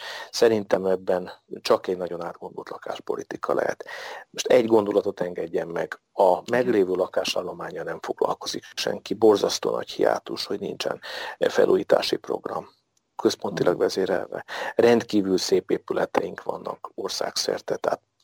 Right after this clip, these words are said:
Speaker 1: Soprontól, ö, Debrecenig, vagy éppen Szegedtől, ö, az északi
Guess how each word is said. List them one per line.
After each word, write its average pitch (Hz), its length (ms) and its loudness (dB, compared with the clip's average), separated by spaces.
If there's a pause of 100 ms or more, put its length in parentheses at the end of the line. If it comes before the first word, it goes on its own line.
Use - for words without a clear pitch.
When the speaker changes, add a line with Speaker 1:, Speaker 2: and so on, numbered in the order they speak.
(140)
Speaker 1:
Soprontól, - 1000 -4 (400)
ö, - 460 2 (720)
Debrecenig, - 720 0
vagy - 160 -8
éppen - 420 -8
Szegedtől, - 720 -2 (480)
ö, - 240 0
az 50 100 0
északi - 460 4